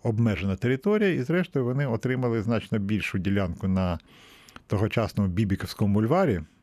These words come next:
Ну, тепер це початок проспекту Перемоги. І там, е, збудували нову, більшого, е, об'єму фабрику. Е,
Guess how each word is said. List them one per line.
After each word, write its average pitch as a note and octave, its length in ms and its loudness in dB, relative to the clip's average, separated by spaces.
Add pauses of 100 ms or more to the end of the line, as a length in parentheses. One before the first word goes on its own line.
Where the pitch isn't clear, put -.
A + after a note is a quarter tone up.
(200)
Ну, D3 140 -4
тепер A2+ 280 -2
це - 140 -4
початок - 440 -4
проспекту - 420 -6
Перемоги. G2 460 0 (960)
І A#2 100 0
там, G3+ 400 2
е, A#2 440 4
збудували C#3+ 720 2 (480)
нову, C#3+ 640 4
більшого, G#2+ 640 0 (500)
е, F#2 300 2 (120)
об'єму G2+ 380 2
фабрику. E3+ 540 2 (1500)
Е, A2+ 480 2